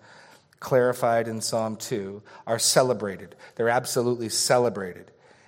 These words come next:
And then he's gonna state how apparently every single one of them has been broken. And the psalm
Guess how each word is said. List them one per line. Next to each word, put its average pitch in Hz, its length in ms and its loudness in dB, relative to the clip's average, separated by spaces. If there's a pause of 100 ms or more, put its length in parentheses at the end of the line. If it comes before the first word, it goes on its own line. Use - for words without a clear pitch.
(120)
And 120 160 -6
then 147 340 6
he's 127 200 -6
gonna 120 180 -4
state 113 340 -4
how 117 180 0
apparently 127 540 -4
every 113 200 -4
single 104 280 -6
one 101 160 -6
of 98 60 -12
them 95 120 -12
has 90 100 -14
been 92 160 -12
broken. 80 340 -16 (1700)
And 127 140 -4
the 123 80 0
psalm 135 560 2